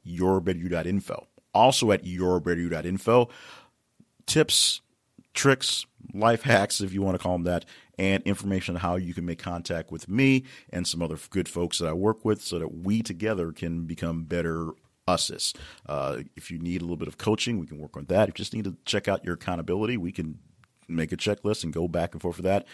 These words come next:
If you're looking for, um, something a bit more substantial, we are s-, we're about to open up our brand new group coaching group, if you will. Society is what popped in my head, but essentially a ongoing forum for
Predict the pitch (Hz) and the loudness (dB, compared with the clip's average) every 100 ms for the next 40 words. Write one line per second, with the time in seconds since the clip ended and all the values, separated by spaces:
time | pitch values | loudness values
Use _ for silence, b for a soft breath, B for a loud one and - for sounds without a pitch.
0 | B B B 92 113 120 110 110 107 104 | B B B -4 -2 -2 -2 2 6 6
1 | 101 - 85 - - 98 - 90 85 76 | 4 2 -2 -2 -2 -2 -2 -4 -4 -4
2 | - 95 - 87 82 - 85 - 110 110 | 2 2 2 -2 0 -2 -6 -2 0 2
3 | 113 107 - 92 85 80 - - 82 85 | 2 0 0 -2 -2 -2 -10 -10 -8 -4
4 | 92 98 120 - - 98 98 92 B B | 2 6 4 4 2 2 4 4 B B
5 | B B - 87 80 92 101 98 95 95 | B B -4 -2 2 2 4 4 4 2
6 | 98 92 87 - _ _ _ _ _ 98 | 2 0 -4 -10 _ _ _ _ _ -14
7 | 87 87 104 110 - - - 101 95 85 | -12 -2 2 2 0 -10 -2 0 0 -2
8 | 78 78 73 - _ _ 64 85 80 80 | -2 -4 -8 -14 _ _ -14 -6 -6 -6
9 | 76 78 69 67 69 - - 90 80 71 | -8 -8 -8 -8 -8 -8 -4 0 0 -2
10 | 71 73 78 76 - - 73 73 76 78 | -6 -8 -8 -8 -4 -2 -2 -4 -6 -6
11 | 78 - 90 87 85 80 B B - 82 | -6 -6 -6 -4 -6 -8 B B -8 -2
12 | 82 80 - - - 95 98 87 90 87 | 0 -2 -6 -6 2 4 4 2 2 2
13 | 82 85 - 85 78 78 - | 0 -2 -4 -4 -4 -6 -6